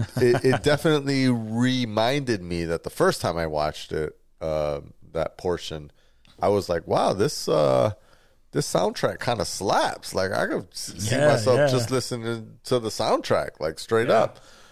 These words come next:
Speaker 2: Um, and as I watched it and finished it the second time, I was like, "Yeah, this soundtrack is definitely fire." And, uh,
Speaker 1: Yep.
Speaker 2: a lot of the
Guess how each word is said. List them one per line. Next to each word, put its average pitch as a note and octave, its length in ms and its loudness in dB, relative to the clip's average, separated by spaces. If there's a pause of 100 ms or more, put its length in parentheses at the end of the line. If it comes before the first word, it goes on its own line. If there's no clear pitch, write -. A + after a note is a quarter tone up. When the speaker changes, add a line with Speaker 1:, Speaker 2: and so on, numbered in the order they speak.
(220)
Speaker 2:
Um, F2 460 0
and G2+ 320 -2
as G2+ 320 0
I G2+ 80 4
watched G2 420 0
it G2 200 0 (400)
and F2+ 240 -2
finished C3 440 -2
it E2+ 140 -2
the D#2+ 80 -6
second F#2+ 300 -2
time, E2+ 260 -2
I E2 60 2
was D#2 220 -4
like, D2+ 180 -8
"Yeah, D2+ 180 0
this D#2+ 220 -8
soundtrack D#2 420 -2
is D2 80 -8
definitely D#2 420 -6
fire." D#2+ 600 0
And, D2 360 -6
uh, D#2+ 100 -2
Speaker 1:
Yep. A#2 160 0
Speaker 2:
a - 20 2
lot F2 260 0
of F2 100 -4
the D#2+ 100 -6